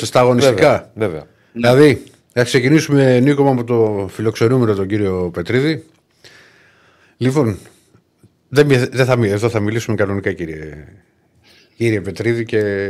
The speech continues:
Speaker 1: και δεν θα αρχίσουμε αυτά τα ωραία που μου λες και σου, <laughs> και, και σου λέω στο, στα γραφεία του,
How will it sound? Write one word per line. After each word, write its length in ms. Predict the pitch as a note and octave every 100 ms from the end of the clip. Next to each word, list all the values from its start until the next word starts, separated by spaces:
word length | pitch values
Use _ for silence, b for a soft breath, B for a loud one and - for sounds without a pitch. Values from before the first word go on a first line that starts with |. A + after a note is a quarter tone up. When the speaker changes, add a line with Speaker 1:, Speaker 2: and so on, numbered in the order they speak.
| G2
Speaker 1:
και 80 | G2
δεν 140 | G#2+ A#2
θα 80 | A#2
αρχίσουμε 280 | G2 G2 G2
αυτά 160 | A2
τα 100 | G2+
ωραία 180 | G#2 G#2
που 120 | G2 F#2+
μου 80 |
λες 420 | F#2+ G2 F2 - -
και 100 | -
σου, 160 | A2 A2+ -
<laughs> 100 | -
και, 100 | D3
και 220 | - E3
σου 180 | - C3
λέω 220 | A#2 A2+
στο, 300 | G#2+ B2 G#2+ B B
στα 260 | - C3+ -
γραφεία 400 | C3 C#3 C3 A#2+
του, 400 | A#2 A2 G2+ F#2+